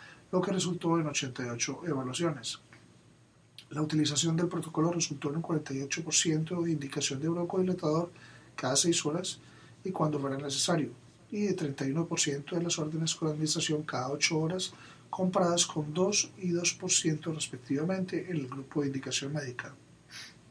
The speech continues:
A la inversa, en el grupo de la indicación médica, los tratamientos se prescribieron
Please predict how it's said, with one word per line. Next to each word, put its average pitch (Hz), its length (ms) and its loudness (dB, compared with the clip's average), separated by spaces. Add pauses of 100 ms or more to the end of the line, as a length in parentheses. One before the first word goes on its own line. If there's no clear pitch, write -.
(160)
A - 100 2
la 175 100 6
inversa, 185 600 6
en 170 100 0
el 143 80 -2
grupo 156 300 0
de 165 60 6
la 156 60 4
indicación 143 440 0
médica, 165 320 2
los 143 120 -4
tratamientos 143 580 -4
se 180 60 -2
prescribieron 175 640 2